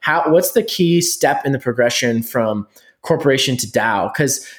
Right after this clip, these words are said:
the, the, the stuff you said to me makes total sense,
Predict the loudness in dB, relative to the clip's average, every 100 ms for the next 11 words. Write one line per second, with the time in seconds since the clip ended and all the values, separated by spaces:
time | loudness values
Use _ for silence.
0 | _ -6 -6 -2 -2 0 0 0 2 0
1 | 2 0 2 4 2 -2 -2 2 4 2
2 | 0 -4 0 2 2 2 0 0 -2 -8
3 | -16